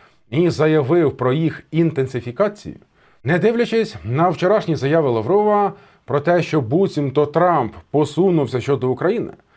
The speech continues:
а також на заяви депутата Чепе, який повідомив про те, що буцімто потрібно два-чотири тижні, максимум місяць для досягнення угоди.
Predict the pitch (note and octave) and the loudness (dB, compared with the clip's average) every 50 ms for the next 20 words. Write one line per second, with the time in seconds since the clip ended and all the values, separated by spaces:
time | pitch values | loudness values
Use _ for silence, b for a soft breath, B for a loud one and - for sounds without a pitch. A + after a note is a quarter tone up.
0 | b b b b b _ _ A2+ C#3 E3 D#3+ D#3 G3+ G#3+ - G3 F3 - C3 D#3+ | b b b b b _ _ -2 0 0 2 2 2 2 2 0 0 0 0 -2
1 | D#3+ C3+ D#3+ D#3+ C#3+ D#3 F3+ F#3 F#3 E3+ D#3 D#3+ C#3+ B2 C#3+ C#3+ - - E3+ E3+ | 0 0 0 0 0 2 2 2 2 2 2 0 0 0 -2 -4 -4 -4 -2 -2
2 | F3 E3 - - G3+ - - - D2+ A#1 - b b b b b b b _ G#2+ | -4 -4 -2 -2 -2 -2 -4 -6 -12 -14 -14 b b b b b b b _ -8
3 | A#2 - E3 - - C#3 C3+ C3 D3+ D3 C3+ C3+ B2+ A2+ A2+ - D#3 E3+ G3 G3 | -4 -4 -2 -2 0 0 0 2 2 2 0 0 0 -2 -2 0 0 2 2 2
4 | F3+ - - A#2 G2+ E2+ F#2 C#3+ G3+ G#3 G#3 F#3+ F#3+ F3 E3 - E3 D#3 - - | 0 -2 -2 -4 -4 -2 0 0 0 0 -2 -4 -4 -4 -2 0 0 0 0 -2
5 | A#2+ A#2 - D3+ D#3+ A#2+ A2 B2 B2+ A#2+ G2 - G#2+ B2 D#3 E3+ E3+ D3+ - B2+ | -4 -2 0 -2 -2 -2 -2 -2 -2 -2 -4 -2 0 2 4 4 4 2 0 -2
6 | A2+ A#2 G#2+ G#2+ G#2 - F#3+ A3+ G3+ G3+ G#3 G#3 G#3 G#3 F#3 B B B B G#2+ | -2 0 0 0 2 0 0 0 0 -2 -2 -2 -2 -2 -2 B B B B -4
7 | A#2 C#3+ E3 F3+ E3 - - A#2+ A#2 A2+ A2+ A2+ A#2+ C#3 E3+ F#3 F3 G#3+ G#3+ G#3 | 0 2 2 2 2 0 -2 -4 -4 -2 -2 -2 0 0 -2 0 0 -2 -2 -2
8 | G#3 - - G#2+ B2+ C#3+ D#3 D3+ D3+ D3 - E3+ E3 D3 C#3+ D3+ D3 D3 D3+ D#3 | -4 -8 -4 0 2 2 2 2 0 0 0 0 0 2 0 -2 -4 -2 -2 0
9 | E3 E3+ C4 A#3 - - | 0 0 -2 -2 -4 -6